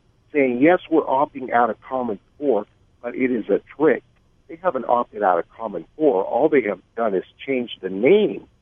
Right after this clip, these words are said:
of the Common Core at the state level. Same curriculum, same top-down approach, everything remaining the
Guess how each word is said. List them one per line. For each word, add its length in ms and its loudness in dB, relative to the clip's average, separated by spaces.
of 100 -16
the 80 -8
Common 400 -6
Core 240 2
at 60 -4
the 80 -2
state 300 -12
level. 380 2
Same 240 2
curriculum, 680 0
same 280 0
top-down 500 -2
approach, 600 2
everything 540 -2
remaining 460 -2
the 100 -8